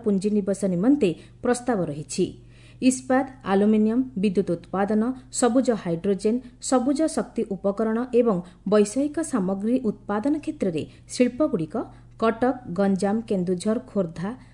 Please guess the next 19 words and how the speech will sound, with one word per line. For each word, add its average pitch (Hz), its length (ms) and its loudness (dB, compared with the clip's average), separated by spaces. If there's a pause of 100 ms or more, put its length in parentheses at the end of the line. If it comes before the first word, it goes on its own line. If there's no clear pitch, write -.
(180)
ମୟୂରଭଞ୍ଜ, 240 480 4 (140)
ଭଦ୍ରକ 196 340 -2 (120)
ଓ 208 40 0 (100)
ରାୟଗଡ଼ାରେ 226 540 -2
ସ୍ଥାପନ 247 280 -4 (100)
କରାଯିବ। 151 340 -6 (500)
ସରକାରୀ 311 440 4
ସୂଚନା 214 300 -2 (100)
ଅନୁସାରେ 208 360 0 (160)
ଏହି 269 220 2
ଶିଳ୍ପ 220 200 2 (120)
ପ୍ରକଳ୍ପଗୁଡ଼ିକ 247 680 -2 (420)
ପ୍ରତିଷ୍ଠା 233 520 2
ହେଲେ 175 200 -2 (400)
ରାଜ୍ୟରେ 269 420 2 (180)
ବାଉନ 220 240 2 (120)
ହଜାର 180 380 -2 (320)
କର୍ମନିଯୁକ୍ତି 220 760 2
ସୃଷ୍ଟି 254 280 -6